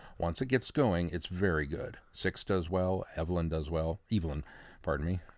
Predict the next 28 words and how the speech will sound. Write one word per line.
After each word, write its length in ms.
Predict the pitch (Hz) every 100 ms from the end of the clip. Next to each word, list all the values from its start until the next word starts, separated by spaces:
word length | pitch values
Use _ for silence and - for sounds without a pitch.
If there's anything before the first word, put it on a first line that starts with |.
| -
Um, 340 | 87 80 76 -
the 80 | 90
guest 240 | 104 -
cast 260 | 98 90 -
does 160 | 85
well. 160 | 87 87
It's 140 | 110
just 220 | - - 107
dark 280 | 90 92
and 200 | 92 85
deep, 340 | 80 85 73 82
and 220 | 76 -
seems 320 | - 127 95
like 140 | 82 - - - - - - -
Sherman's 440 | - 127 113 92
audio 320 | 95 95 92 78
stories 460 | - 87 76 71
are 60 | 73
the 100 | 78
thinking 440 | - 113 95 85
man's 300 | 80 76 69
Doctor 380 | - 76 - -
Who. 240 | 95 62 - - _ - - _ - - - - -
Dalek, 500 | - 240 143 80 -
on 80 | 104
the 100 | 90
other 140 | 80 76
hand, 420 | 85 65 80